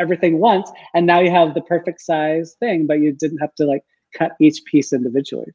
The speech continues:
So he single-handedly s-, solved so many problems that we just, we were faced with. So he and I would just sit together and go, "Okay, well, how can we figure this out? What do we know about it? Well, we know it's this long.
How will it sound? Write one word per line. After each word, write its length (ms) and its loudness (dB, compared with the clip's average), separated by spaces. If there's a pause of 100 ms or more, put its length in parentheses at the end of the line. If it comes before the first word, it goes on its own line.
So 300 2 (320)
he 260 6
single-handedly 920 2
s-, 180 -8 (180)
solved 500 2 (260)
so 260 0
many 220 -2
problems 640 -4
that 220 -6
we 180 -2
just, 440 -8
we 320 -6 (240)
were 180 -6
faced 260 0
with. 120 0
So 160 2 (220)
he 100 2
and 80 4
I 100 8
would 100 4
just 160 -8
sit 140 -6
together 320 -6
and 100 -12
go, 100 -6 (180)
"Okay, 120 -6
well, 360 -8
how 240 -10
can 80 -6
we 80 -6
figure 200 -4
this 160 -8
out? 160 -4 (280)
What 160 0
do 80 6
we 80 8
know 180 6
about 220 0
it? 100 -6
Well, 180 0
we 120 2
know 160 4
it's 240 -6
this 200 -4
long. 440 -8